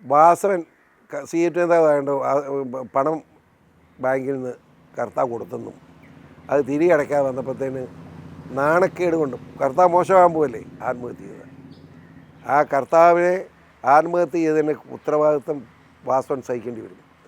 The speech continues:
അവിടെ ജനങ്ങൾക്കെല്ലാം അറിയാം, ആരും മിണ്ടുന്നില്ലെന്നേ ഉള്ളൂ. പക്ഷെ ഒരു കാര്യമുണ്ട്, അങ്ങനെ കണ്ട് ഷാപ്പിലെ കറിക്കച്ചവടക്കാരൻ ഇന്ന് കേരളത്തിൻ്റെ മുഖ്യമന്ത്രിയുടെ കസേര അടുത്ത്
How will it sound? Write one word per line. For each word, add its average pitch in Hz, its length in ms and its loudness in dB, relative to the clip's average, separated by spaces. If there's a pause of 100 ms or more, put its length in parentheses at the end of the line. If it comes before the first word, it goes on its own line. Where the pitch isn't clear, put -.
(280)
അവിടെ 165 220 0
ജനങ്ങൾക്കെല്ലാം 220 420 4
അറിയാം, 151 220 -6 (560)
ആരും 185 240 2
മിണ്ടുന്നില്ലെന്നേ 160 520 -4
ഉള്ളൂ. 95 120 -18 (420)
പക്ഷെ - 260 -10
ഒരു 196 160 4
കാര്യമുണ്ട്, 208 360 6
അങ്ങനെ 170 220 0
കണ്ട് 156 200 0 (560)
ഷാപ്പിലെ 190 440 6 (120)
കറിക്കച്ചവടക്കാരൻ 175 920 2
ഇന്ന് 160 200 -2
കേരളത്തിൻ്റെ 160 520 0
മുഖ്യമന്ത്രിയുടെ 180 640 -2
കസേര 143 400 0
അടുത്ത് 127 280 -6